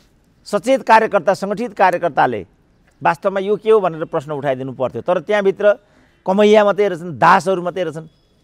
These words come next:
स्वाभिमानी कार्यकर्ता त्यहाँभित्र रहेनछन्। त्यसपछि आम जनता उठ्नु पर्यो, घन्टी भनेको त्यो हो। घन्टीको आवाजलाई चाहिँ हामीले त्यस रूपमा बुझ्नुपर्छ। घन्टी त कुनै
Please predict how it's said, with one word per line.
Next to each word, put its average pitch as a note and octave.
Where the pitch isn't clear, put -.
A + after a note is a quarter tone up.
स्वाभिमानी G#3
कार्यकर्ता F3+
त्यहाँभित्र D#3+
रहेनछन्। D3+
त्यसपछि A#3+
आम G#3+
जनता G3
उठ्नु E3
पर्यो, F3
घन्टी D#3
भनेको B2+
त्यो A#2+
हो। D2
घन्टीको D#3
आवाजलाई F#3+
चाहिँ E3+
हामीले D3
त्यस C#3+
रूपमा B2
बुझ्नुपर्छ। F#2+
घन्टी D3
त G#3
कुनै A#3